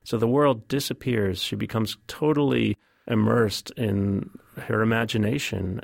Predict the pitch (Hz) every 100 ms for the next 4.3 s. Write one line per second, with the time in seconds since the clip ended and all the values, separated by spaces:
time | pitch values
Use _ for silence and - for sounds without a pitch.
0 | - 104 101 104 - 131 - - 127 131
1 | 127 - 107 104 104 101 - 101 107 104
2 | 92 98 101 90 92 - _ _ - 117
3 | - 151 151 147 131 127 120 117 113 120
4 | 113 -